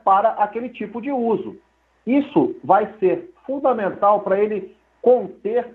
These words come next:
ou minimizar o processo erosivo na, na área dele, né, na, na propriedade. E com isso, né, é, com esse planejamento, todas as práticas seguintes, elas ficam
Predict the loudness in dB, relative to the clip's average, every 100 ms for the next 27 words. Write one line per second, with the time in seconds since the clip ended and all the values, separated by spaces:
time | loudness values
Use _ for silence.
0 | _ -6 -4 -6 -6 -4 -4 0 4 4
1 | 4 -6 _ -2 0 0 0 -2 2 4
2 | 2 0 -4 -4 -4 -12 _ _ _ _
3 | _ _ 2 4 4 0 -14 _ -2 2
4 | 4 2 -2 -4 -6 _ _ -6 0 4
5 | 4 2 -2 -4 0 0 2 -2 -4 -12
6 | _ _ _ -2 0 0 2 0 0 -6
7 | -8 -12 -20 -20 _ -10 -8 -8 -12 _
8 | -8 -4 0 2 0 -2 -4 -2 -2 -2
9 | -4 -6 -10 -10 2 4 4 2 2 0
10 | -2 2 2 2 -4 -12 -8 -8 -6 -8
11 | 0 2 2 -4 -10 -2 -4